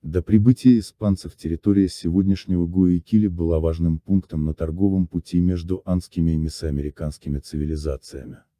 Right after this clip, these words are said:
Несколько небольших торговых городов –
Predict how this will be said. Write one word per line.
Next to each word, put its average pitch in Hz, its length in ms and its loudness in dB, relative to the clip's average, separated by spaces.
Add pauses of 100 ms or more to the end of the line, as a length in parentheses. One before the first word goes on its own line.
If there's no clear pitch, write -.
(480)
Несколько 87 500 -2
небольших 90 540 2
торговых 90 580 2
городов – 90 500 0